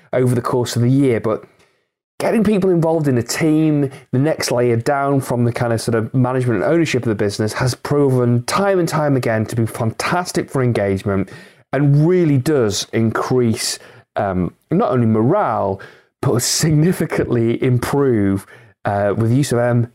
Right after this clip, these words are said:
T O, minimum, minimum target outrageous, significantly improve sales performance. There's no better feeling for, you know, the team to see a graph on the wall of tracking above or on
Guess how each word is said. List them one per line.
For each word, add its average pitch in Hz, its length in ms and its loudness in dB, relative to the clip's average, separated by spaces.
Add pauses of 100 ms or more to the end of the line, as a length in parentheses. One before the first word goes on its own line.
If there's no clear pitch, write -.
T 110 260 0
O, 113 240 2
minimum, 107 440 0
minimum 110 420 2
target 104 340 -2
outrageous, 104 560 0
significantly 160 720 0
improve 107 320 -2
sales 101 240 -2
performance. 95 560 -4 (1040)
There's 156 140 0
no 180 260 2
better 170 240 0
feeling 151 460 0
for, 120 120 -2
you 123 120 2
know, 110 60 0
the 107 60 0
team 131 280 0
to 107 40 -2
see 123 120 -2
a 113 40 0
graph 139 400 -2
on 127 120 -2
the 117 80 0
wall 113 480 2
of 110 160 -2
tracking 110 520 -4
above 120 680 0 (420)
or 127 300 0
on 117 340 0